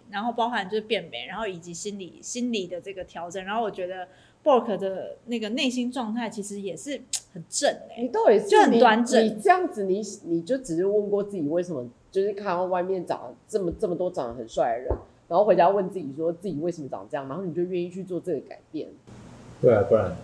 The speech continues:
Speaker 1: 重点是他改变之后，他的心态没有扭曲哦。他的心态没有扭曲，
Speaker 2: 对啊，
Speaker 1: 对，
Speaker 2: 你怎么做到的啊？
Speaker 1: 所以
Speaker 2: 到底
Speaker 3: 那，那从每一次失败之后自己去调整。
Speaker 2: 怎么调整？你给，就是给一些建议，就是对于自己现在外貌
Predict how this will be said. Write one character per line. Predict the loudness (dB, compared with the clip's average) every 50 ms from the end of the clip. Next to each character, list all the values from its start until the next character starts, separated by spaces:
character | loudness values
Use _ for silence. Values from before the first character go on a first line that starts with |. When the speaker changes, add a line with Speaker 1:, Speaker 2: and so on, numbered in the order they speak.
| -12 -2
Speaker 1:
重 | 2 4 4
点 | 4 4
是 | 4
他 | 4 4 6
改 | 6 4 4
变 | 4 2 2
之 | 2 4
后， | 4 4 4
他 | 2 2 0
的 | 0 0
心 | 2 0 0 0 0
态 | -2 -2 -2 -4 -4
没 | -4 -6
有 | -8 -8
扭 | -10 -10 -12 -12
曲 | -12 -10 -8 -8 -8 -8
哦。 | -10 -12 -12 -14 -16 -16 -20 _ _ _ _ _ _ _ _ _ _ _ _ -6
他 | -6
的 | -4
心 | -2 -2 0
态 | 0 0
没 | 0 -2
有 | -4
扭 | -6 -6
曲， | 0 2
Speaker 2:
对 | 2 4 4 2 0 0
啊， | -2 -2 -4 -4
Speaker 1:
对， | -4 -4 -4 -6 0 2
Speaker 2:
你 | 2 4
怎 | 4 4
么 | 2 2 4 8
做 | 10 10 10 12
到 | 12 10 10 10 10
的 | 8
啊？ | 6 6
Speaker 1:
所 | 8 8
以 | 8
Speaker 2:
到 | 8
底 | 8 6 4 4
Speaker 3:
那， | 2 0 -4 -4 -4
那 | -4 -4
从 | -2 0 0 0
每 | 0 0 -2
一 | -2
次 | -2 -2 -2 -2
失 | -4 -6 -8 -4 0
败 | 0 0 2
之 | 2 0
后 | -2 -2
自 | -4 -8 -10
己 |
去 | -12 -12 -16 -16
调 | -16 -14 -16 -12
整。 | -12 -14 -14 -14 _ _ _ _ _
Speaker 2:
怎 | -4 0 0
么 | 0
调 | 0 2 2 2 2
整？ | 2 0 -2 -4 -4 -6 -10 -18 _ _
你 | 0 0 0 2
给， | 4 4 6 6 6 4 2 -2
就 | -2 -4
是 | -2 -2 -2 -2 -2 -2
给 | 0 0 0 0
一 | 0
些 | 0 0 -2
建 | -2 -2 -2 -2 -2 -2 -4
议， | -6 -6 -6
就 | -4 -4
是 | -2 -2 -2 -2 -2 -4 -2 0
对 | 2 2 4
于 | 2 2 0 -2
自 | -4 -8 -6
己 | -6 -6 -6
现 | -4 -2 0
在 | 0 2
外 | 2 2 2 0
貌 | 0 -2 -2 -2 -2 -2 -2 -6